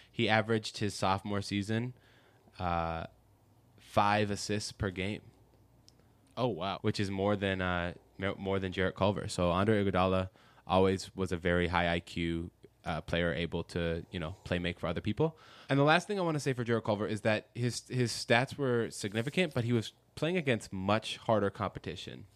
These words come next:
Speaker 1: So in his sophomore year, his strength of schedule was a nine point five, which is a, a stat that measures, um, your opponent's wins over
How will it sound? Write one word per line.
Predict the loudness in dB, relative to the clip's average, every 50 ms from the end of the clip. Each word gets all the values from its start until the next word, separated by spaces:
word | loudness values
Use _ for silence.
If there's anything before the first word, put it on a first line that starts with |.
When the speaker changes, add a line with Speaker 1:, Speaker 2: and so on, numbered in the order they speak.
| _ _ _ _ _ _ _ _ _ _ _ _ _ _ _ -20 -20 -20 -20 -20 -20 -20 -10 -4
Speaker 1:
So | 2 4 4 4 4
in | 2 0 0 0 -2
his | -2 0 0 0 0 -2
sophomore | -2 0 2 2 2 2 0 0 0 0
year, | 0 0 0 2 2 4 2 2
his | 2 2 2 2 2 2
strength | -2 -8 -10 -8 0 0 0 2 2 0
of | -4 -2
schedule | 0 -2 0 2 2 0
was | 2 0
a | 0
nine | 0 2 0 0 0
point | 0 -2 -2 -4 -2
five, | -2 0 2 4 2 2 0 -2 -8 -20 -20 -20 -20 -20 -6 -2
which | -2 0 2
is | 0 2 4 4
a, | 4 4 4 2 0 -2 -6 _ _ _ _ -6 -6
a | -4
stat | -4 -4 0 2 4 4 4 2 2 0
that | 0 0 0 -4 _ _ _ _ _ _ _ _ _ -6
measures, | 0 2 2 2 4 4 4 4 4 4 2 0 -4 -8 -10 _ _ _ _ _ _ _ _ -6
um, | -2 -2 0 0 -2 -4 -6 -10 -12 _ _ _ -8 2
your | 4 4 4
opponent's | 6 4 2 2 2 0 -2 -4 -8
wins | -4 -2 0 0 0 -2 -4 -4 -6 -8 -8 -10 _ _ _ -20 -20 -20 -20 _ _ 4
over | 4 4 4 4 2 2 4 4 2 2 -2